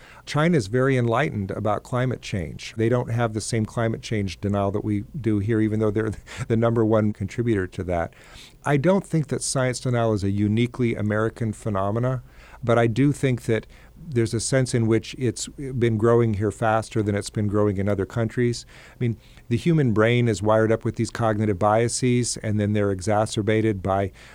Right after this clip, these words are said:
finding your silos, your community on the internet who back you up. And it is worldwide. Some of the most egregious examples that you see are here in the U S.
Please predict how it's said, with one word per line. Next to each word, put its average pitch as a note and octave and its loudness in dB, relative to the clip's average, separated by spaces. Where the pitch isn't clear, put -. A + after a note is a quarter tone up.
finding A2+ 0
your G2+ 0
silos, A2 2
your G2+ -2
community A2 0
on G#2+ 0
the G#2 -2
internet A#2 0
who A2 -2
back G#2 0
you G#2+ 2
up. A2 0
And C3+ 0
it C3+ 2
is C#3+ 2
worldwide. A2+ 4
Some C#3+ 0
of A#2+ 2
the A2 2
most A2 0
egregious G#2+ 0
examples G#2+ -2
that - -6
you G#2+ -4
see G2 -4
are G2 -4
here G#2+ 2
in G2+ 2
the G2 0
U G#2 4
S. A#2 2